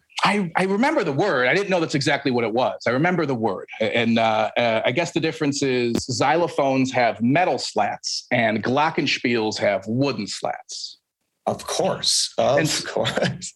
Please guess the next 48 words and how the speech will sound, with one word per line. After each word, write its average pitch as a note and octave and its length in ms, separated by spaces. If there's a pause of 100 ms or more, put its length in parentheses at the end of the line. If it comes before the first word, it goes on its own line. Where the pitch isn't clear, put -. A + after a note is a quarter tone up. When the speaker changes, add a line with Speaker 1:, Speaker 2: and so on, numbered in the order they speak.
Speaker 2:
<laughs> - 80
Speaker 1:
since F3+ 220
I B3+ 200
had C3 180
to G#2 60
hear A2 220
it, C#3 200
I C#3+ 120
wanted F#3+ 260
to E3+ 40
make E3+ 140
sure F3 160
that D3 80
everyone C#3+ 300
else A#2+ 180
did G#2 180
too. - 140 (1700)
Speaker 2:
That F3 120
sounded D3+ 220
like C3+ 180
the B2+ 80
guys C3 320
who A2+ 180 (260)
took D3 220
over C3+ 180
the A2+ 120
Gardner B2+ 540
Museum. A#2+ 580 (180)
Had - 140
a, - 480
they - 80
had - 100
a A2+ 80
Glock C3 400
and A#2+ 80
a G#2+ 60
spiel. D3+ 580
Speaker 1:
<laughs> - 20
They F3 60
did. G3+ 400 (280)
That's - 200
Speaker 2:
The - 80
spiel F#3 380
Speaker 1:
exactly. E3 200
Speaker 2:
was, C3+ 540 (320)
they C#3+ 140
had C#3 120
warrants. C#3 800